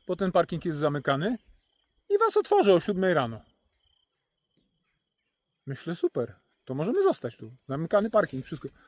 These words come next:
Tak, jak najbardziej możecie zostać. O, super, wszystko fajnie, o siódmej rano otwieram i jest okej. Czyli do ósmej rano możemy sobie zostać i nikt nam tu nie przyjedzie.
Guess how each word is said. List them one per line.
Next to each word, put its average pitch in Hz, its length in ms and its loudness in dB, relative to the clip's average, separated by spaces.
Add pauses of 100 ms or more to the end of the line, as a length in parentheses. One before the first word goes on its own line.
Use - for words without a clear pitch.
(180)
Tak, 403 280 2
jak 381 140 2
najbardziej 381 360 2
możecie 302 280 -4
zostać. 269 360 -2
O, 226 160 -2
super, 185 320 -2
wszystko - 260 -10
fajnie, 208 300 0
o 175 40 -4
siódmej 170 300 -4
rano 180 220 0
otwieram 180 360 0 (580)
i 170 320 -2
jest 165 240 0
okej. 131 320 -4
Czyli 160 260 0
do 175 120 0
ósmej 185 280 -2
rano 170 180 0
możemy 151 260 -6
sobie 131 220 -8
zostać 175 340 -6 (640)
i 285 120 -2
nikt 269 200 2
nam 262 140 4
tu 262 80 0
nie 269 120 4
przyjedzie. 190 480 8